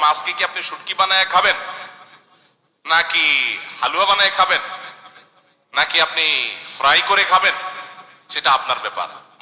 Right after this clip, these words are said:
মাছ হালাল প্রাণী, এটা মারা গেলেও খাওয়া যায়, জবাই করার প্রয়োজন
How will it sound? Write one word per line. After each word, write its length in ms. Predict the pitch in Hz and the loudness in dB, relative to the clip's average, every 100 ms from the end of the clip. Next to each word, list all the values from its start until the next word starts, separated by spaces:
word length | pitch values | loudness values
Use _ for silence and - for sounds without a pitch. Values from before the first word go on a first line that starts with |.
| 147 | 2
মাছ 260 | 175 190 - - | 4 4 2 0
হালাল 260 | 160 170 165 | 2 4 2
প্রাণী, 240 | 151 120 98 - - - _ _ _ _ _ - | 0 0 -2 -12 -18 -20 _ _ _ _ _ -8
এটা 260 | 143 175 190 247 285 - - - - - - - | -2 4 6 6 2 -6 -10 -14 -18 -20 -20 -4
মারা 280 | 127 151 160 156 | 4 6 6 4
গেলেও 320 | 165 185 226 302 - - - - - | 4 4 6 4 0 -10 -14 -16 -4
খাওয়া 280 | - 196 190 127 | 2 6 4 2
যায়, 160 | 107 - - - - - - - _ _ _ _ _ _ _ _ _ _ _ - | -2 -4 -12 -14 -18 -20 -20 -20 _ _ _ _ _ _ _ _ _ _ _ -4
জবাই 240 | 165 185 | 0 2
করার 240 | 180 185 180 | 4 2 2
প্রয়োজন 260 | 175 165 | 0 0